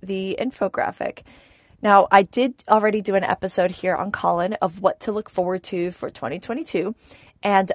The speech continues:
the majority of them were rocket launches, and then a few were, um, some astronomy events. There are a couple other things I'd like to mention, um, that I didn't get to mention then that I have together now.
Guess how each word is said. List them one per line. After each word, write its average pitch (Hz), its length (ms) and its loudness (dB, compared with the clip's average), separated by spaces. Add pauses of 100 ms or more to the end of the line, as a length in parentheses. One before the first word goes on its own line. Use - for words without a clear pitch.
the 208 160 -2
majority 269 420 2
of 247 100 0
them 214 360 2
were 185 420 2
rocket 214 320 -2
launches, 233 680 2
and 185 200 -2
then 185 300 2
a 196 60 -2
few 254 800 0
were, 185 520 6 (360)
um, 180 260 4
some 370 220 2
astronomy 175 480 -2
events. 180 440 0 (380)
There 233 160 6
are 240 280 10
a 240 100 4
couple - 360 2
other 294 160 10
things 247 300 -2
I'd 202 240 0
like 190 280 0
to - 120 -4
mention, 196 720 -2 (500)
um, 165 340 2 (100)
that 185 340 6
I 180 640 2
didn't 339 220 -2
get - 100 -12
to 190 80 -8
mention 165 300 -8
then 156 300 -2 (200)
that 160 140 -2
I 160 60 0
have 170 280 -4
together 160 560 -4
now. - 360 -6